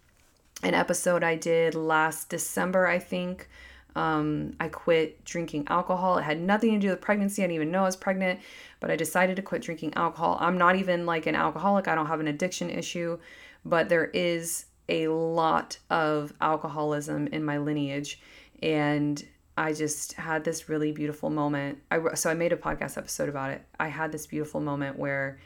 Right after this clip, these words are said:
I, something in me asked me, "Should I quit drinking booze for good?" And it was like, never in my life have I had such a strong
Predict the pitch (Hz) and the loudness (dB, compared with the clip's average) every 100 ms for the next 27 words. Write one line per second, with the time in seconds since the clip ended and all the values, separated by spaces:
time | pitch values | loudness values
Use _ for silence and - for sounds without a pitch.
0 | - - - - 156 151 - _ _ - | -20 -20 -20 -6 -2 -2 -4 _ _ -14
1 | - - 202 214 175 160 156 151 139 143 | -6 0 2 2 -2 -2 0 0 -2 -4
2 | 180 - 175 180 180 - - - 151 135 | -6 -6 -2 -2 -2 -10 -12 -4 -2 -2
3 | 185 202 - - - - - - - - | -4 -10 -20 -20 -20 -20 -20 -20 -20 -20
4 | - - - 185 196 269 - 190 233 277 | -20 -12 -6 -2 -2 -2 -2 -2 -2 -6
5 | _ _ _ _ _ _ _ _ 196 185 | _ _ _ _ _ _ _ _ -10 -6
6 | 190 208 202 202 202 - 160 165 170 202 | -4 -2 0 0 -4 -6 -8 -6 -8 -8
7 | - - _ _ _ _ _ - 170 165 | -10 -12 _ _ _ _ _ -6 -4 -2
8 | 156 226 - _ _ _ _ _ _ _ | -2 -4 -8 _ _ _ _ _ _ _
9 | _ _ - 156 147 151 - - 151 - | _ _ -4 0 2 0 -2 -4 -4 -2
10 | 143 143 - - _ _ _ _ - 165 | -2 -2 -6 -20 _ _ _ _ -8 0
11 | 165 175 202 208 208 202 190 156 156 190 | 2 4 4 2 2 2 2 0 0 -2
12 | 202 - - - 160 156 151 156 156 - | -6 -16 -16 -8 -6 -6 -4 -4 -4 -10
13 | - 151 147 - - 170 165 - - 156 | -4 -4 -4 -8 -10 -10 -8 -12 -10 -4
14 | 151 143 147 165 190 | -2 0 0 -2 -6